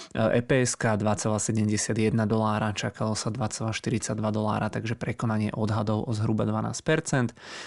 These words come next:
Tržby tridsaťštyri celá osemdesiatpäť miliardy, čakalo sa tridsaťpäť celá osemdesiatpäť, takže menej o zhruba dva celá osem percenta. E, medziročne tržby rástli o zhruba dve percentá, E P S K klesli o dva celá šesť percenta,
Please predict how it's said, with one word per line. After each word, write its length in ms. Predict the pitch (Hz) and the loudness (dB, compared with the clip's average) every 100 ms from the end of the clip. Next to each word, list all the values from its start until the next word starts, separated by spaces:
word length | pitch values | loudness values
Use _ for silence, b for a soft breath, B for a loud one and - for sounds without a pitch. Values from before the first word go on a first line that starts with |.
| B | B
Tržby 400 | - 139 131 120 | 2 4 4 2
tridsaťštyri 560 | 120 117 120 - 110 104 | 2 2 0 0 0 0
celá 240 | 110 110 | 0 0
osemdesiatpäť 720 | 127 - 110 104 - - 110 | -2 -2 0 -2 -4 -2 0
miliardy, 560 | 110 110 107 104 104 104 | 2 2 2 0 0 -2
čakalo 400 | - 117 113 113 | -2 -4 -2 -2
sa 160 | - 107 | -2 0
tridsaťpäť 640 | 117 107 107 - 113 - | 0 0 -4 0 -2 -2
celá 240 | - 110 | -4 -2
osemdesiatpäť, 960 | - 123 127 113 107 - - 110 107 - B B B - | -2 -4 -2 0 0 -4 -4 -2 -2 -4 B B B -6
takže 240 | 101 107 | -2 2
menej 400 | 107 107 107 107 | 4 4 4 2
o 80 | - | -2
zhruba 400 | 98 104 104 107 | -2 0 0 0
dva 160 | 98 104 | 0 -2
celá 320 | - 110 101 - | -2 -2 -2 -2
osem 400 | 101 - 104 95 - | -4 -2 -4 -4 -2
percenta. 640 | 120 - 107 101 110 - B B B B | -2 0 -2 -2 -8 -10 B B B B
E, 160 | 113 107 | 2 4
medziročne 480 | 139 185 185 - | 4 2 0 0
tržby 400 | 135 117 117 117 | 2 2 2 2
rástli 240 | 107 - 127 | 0 0 0
o 80 | 113 | 2
zhruba 320 | 117 110 110 | 2 2 2
dve 160 | 110 | 2
percentá, 800 | 107 110 - 113 107 110 104 107 | 0 -2 0 0 0 0 0 -2
E 0 | |
P 240 | 107 113 110 | -2 -2 -2
S 80 | - | -2
K 160 | 110 | -4
klesli 400 | - 113 - 123 | -2 -2 0 -2
o 80 | 107 | 0
dva 160 | 120 107 | -2 -2
celá 240 | 120 120 | -2 -4
šesť 220 | - 135 | -2 -2
percenta, 640 | - 123 120 113 107 107 | 2 0 2 -2 0 -2